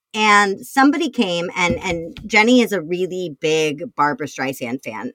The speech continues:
as is her wife. And so for the longest time, she's recently moved, but for the longest time when she would be on video, she had this wall behind her of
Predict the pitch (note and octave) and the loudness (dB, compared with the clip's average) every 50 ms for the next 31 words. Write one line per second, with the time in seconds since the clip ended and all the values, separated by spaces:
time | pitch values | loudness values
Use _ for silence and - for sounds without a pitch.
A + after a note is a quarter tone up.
0 | _ - D#3+ D#3+ D#3+ E3 E3+ D#3+ - - D#3+ D3+ C3 B2+ B2+ A2+ G#2+ B2 - - | _ -4 -2 -2 -2 0 -2 -4 -4 -6 -6 -6 -4 -4 -4 -4 -6 -8 -14 -16
1 | - _ _ - F#3+ F#3 F3 F3+ - - - G#3 F3+ F3 F3 E3+ F3+ - - G3 | -20 _ _ -6 -4 -2 -2 -2 -4 -6 -6 -2 0 2 2 2 2 0 -4 -6
2 | F#3+ F3+ F#3+ G3 G#3 A#3+ B3+ C4 B3 - G3+ E3 D#3+ D3 - F3 D3 D#3 F#3 G#3 | -4 0 4 4 4 6 4 2 2 0 -2 -2 -2 -4 -8 -10 -10 -6 -6 -6
3 | - - A#3+ - G3 G3+ F3 D#3+ D3+ D#3 D3+ - F3+ - - F3 D3+ E3+ D#3+ E3+ | -4 -4 -4 -4 -4 -4 -4 -4 -4 -4 -4 -6 -10 -12 -10 -10 -8 -4 0 2
4 | E3+ G3 A#3 C4+ D#4 - - F3+ D3+ D#3 D#3 D#3 D#3+ - - - E3 F3 G3 - | 2 2 2 0 -4 -4 -4 -4 -4 -4 -4 -6 -8 -8 -10 -8 -6 -6 -6 -6
5 | F3+ E3+ E3+ F3+ F3+ D3 C4+ A#3+ C3 B2 A#2+ B2+ D3 - _ - - - G#3 F#3+ | -6 -4 -4 -4 -4 -6 -6 -6 -4 -4 -4 -6 -8 -10 _ -12 -8 -6 -2 0
6 | F#3+ F#3 F3+ D#3+ F3 - - E3 D#3+ E3 F3 E3+ E3+ G3 F#3+ B3+ B3+ G#3 F3 D3+ | 2 2 2 0 -4 -12 -12 -10 -4 0 2 4 4 4 4 2 2 2 2 -2
7 | D3+ D3+ D#3+ D#3+ E3 E3 - E3+ E3 | -4 -4 -4 -4 -4 -2 -2 -4 -6